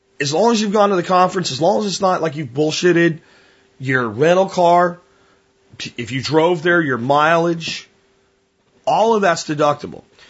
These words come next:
So, you know, you can build a couple vacations a year in that you take as tax deductions. You cannot do that unless you're in business for yourself. You, there's really not a lot of ways.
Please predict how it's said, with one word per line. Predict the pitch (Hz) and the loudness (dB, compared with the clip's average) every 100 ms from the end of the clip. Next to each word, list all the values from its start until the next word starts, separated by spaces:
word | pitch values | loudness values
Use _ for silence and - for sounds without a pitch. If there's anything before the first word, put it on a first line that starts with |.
| - _ | -20 _
So, | - 208 | -2 0
you | 208 247 | 0 2
know, | |
you | 247 | 0
can | 220 202 | 2 2
build | 185 240 233 | 2 2 0
a | |
couple | - 196 180 170 135 _ _ _ _ _ _ _ - | 0 0 0 -4 -6 _ _ _ _ _ _ _ -4
vacations | 151 143 - 190 254 220 214 143 | -2 -2 0 0 2 0 -2 0
a | 143 | -2
year | 131 131 120 | 0 0 0
in | 120 117 | 0 -4
that | 127 | -4
you | 151 | -6
take | 143 151 127 | -2 -2 -2
as | - | -2
tax | 143 127 - | 2 2 0
deductions. | 120 101 90 - - - - - | -4 -4 -6 -12 -20 -20 -20 -8
You | 127 185 | 2 2
cannot | 165 190 226 226 190 | 2 -2 0 0 0
do | 226 208 | 0 0
that | 156 151 - | 0 0 -2
unless | 160 170 170 | -2 -2 -2
you're | 180 185 | -2 -2
in | 180 | 0
business | 170 190 180 139 | -2 -2 -2 -4
for | 127 | -4
yourself. | 110 98 104 76 127 | -4 -4 -6 -6 -4
You, | 135 - - - | -4 -6 -14 -2
there's | 143 139 | 0 0
really | 170 208 214 | -2 -2 -2
not | 180 175 180 185 | -2 0 0 0
a | 165 | 0
lot | 170 165 170 | 0 0 0
of | 160 | 0
ways. | 160 160 156 | 0 -2 -4